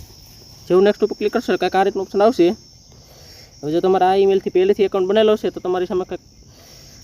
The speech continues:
આવું ઓપ્શન આવશે. But મારે તો already એકાઉન્ટ બનેલું છે, છતાં પણ મારે નવો એકાઉન્ટ બનાવવો છે, તો મારે શું કરવાનું? ક્રિએટ ન્યૂ એકાઉન્ટ ઉપર ક્લિક કરી દેવાનું છે અને હવે અહીંયા આ રીતનું કંઈક ઓપ્શન આવી જશે. હવે આમાં તમારે એક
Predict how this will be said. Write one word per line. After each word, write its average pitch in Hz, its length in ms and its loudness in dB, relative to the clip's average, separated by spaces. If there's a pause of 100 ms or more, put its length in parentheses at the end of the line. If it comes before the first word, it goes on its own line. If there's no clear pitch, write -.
આવું 381 200 2
ઓપ્શન 208 200 -4
આવશે. 170 240 0 (1200)
But 156 120 -8 (180)
મારે 175 180 2
તો 190 120 -2
already 196 280 2
એકાઉન્ટ 180 200 -2
બનેલું 196 200 2
છે, 156 120 -6
છતાં 185 220 -4
પણ 175 140 -2
મારે 180 180 0
નવો 185 220 2
એકાઉન્ટ 180 200 -4
બનાવવો 196 300 4
છે, 160 100 -12
તો 151 100 -8
મારે 165 140 -6
શું - 120 -16
કરવાનું? 196 260 -6 (800)
ક્રિએટ 185 260 4
ન્યૂ 190 160 0
એકાઉન્ટ 190 200 -4
ઉપર - 160 -14
ક્લિક 220 160 -2
કરી 180 100 0
દેવાનું 151 220 -4
છે 208 80 -2
અને 160 120 0
હવે 165 140 2
અહીંયા 190 260 2
આ 208 80 2
રીતનું - 200 -2
કંઈક 208 180 -2
ઓપ્શન 214 220 0
આવી 226 160 2
જશે. 160 200 -4
હવે 151 120 -2
આમાં 175 160 0
તમારે 180 240 -2
એક - 60 -14